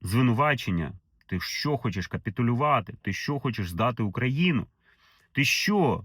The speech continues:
не віриш в перемогу? Ти що, не віриш в З С У? Тебе треба здати, тебе треба перевірити, тебе треба посадити, тебе треба те, тебе треба се».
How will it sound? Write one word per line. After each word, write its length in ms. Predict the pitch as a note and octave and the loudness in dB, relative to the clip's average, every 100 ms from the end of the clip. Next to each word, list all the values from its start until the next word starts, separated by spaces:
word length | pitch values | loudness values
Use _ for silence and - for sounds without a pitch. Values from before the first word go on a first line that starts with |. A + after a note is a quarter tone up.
| - | 0
не 140 | G#2+ A#2+ | 2 4
віриш 380 | F3 F3+ B2+ | 4 4 2
в 40 | - | 0
перемогу? 600 | C3 B2 D3 F#3+ C3 F2+ | 0 2 2 2 0 0
Ти 140 | E3+ | 0
що, 260 | - G#3 G3 | 2 2 2
не 120 | D#3 | 4
віриш 240 | F#3 D#3 | 4 2
в 40 | A2+ | 0
З 100 | C3+ | -4
С 200 | - G3 | -2 0
У? 320 | G#3+ F#3 G#2 _ _ _ _ _ | 2 2 -2 _ _ _ _ _
Тебе 200 | A2 D3 | -2 0
треба 260 | D#3 D#3 C#3 | 2 2 2
здати, 480 | C#3 F3+ C#3 - | 2 2 2 0
тебе 220 | - - F#2+ | -6 -4 0
треба 240 | B2 C#3+ | 2 2
перевірити, 840 | - D3 D3 E3+ F#3+ G#2+ - A#2 - _ _ _ _ - | 2 2 4 4 4 2 0 -10 -20 _ _ _ _ -4
тебе 180 | A#2 | -2
треба 260 | C3+ D3+ D3+ | 0 2 2
посадити, 720 | E3 D#3+ E3 D3+ G#3 F#3 G#2 | 0 0 0 2 2 2 0
тебе 220 | G#2+ B2+ | 0 0
треба 280 | C#3+ D3+ D#3 | 2 2 2
те, 220 | - F3+ | 2 0
тебе 200 | B2+ A2+ | 0 -2
треба 240 | A2 A#2+ A#2 | 0 0 -2
се». 340 | - E3+ | -2 -2